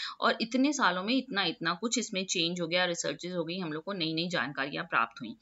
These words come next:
तो विल्हेम वुंट जो है, वो इंट्रोस्पेक्शन के जन-, प्रणेता, जनक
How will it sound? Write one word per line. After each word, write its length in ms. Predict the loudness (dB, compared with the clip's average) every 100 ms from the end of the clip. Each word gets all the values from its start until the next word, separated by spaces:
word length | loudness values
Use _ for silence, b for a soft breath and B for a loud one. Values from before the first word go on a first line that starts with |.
| B B B _ _ _ -20 -8 -2
तो 140 | 0
विल्हेम 480 | 2 2 4 4 4
वुंट 300 | 4 2 2
जो 120 | 2
है, 200 | 2 2
वो 220 | 0 -2 2
इंट्रोस्पेक्शन 1000 | 2 4 2 2 0 -4 -2 2 4 4
के 120 | 4
जन-, 400 | 4 2 0 -2
प्रणेता, 500 | 2 4 4 2 0
जनक 300 | 2 0 0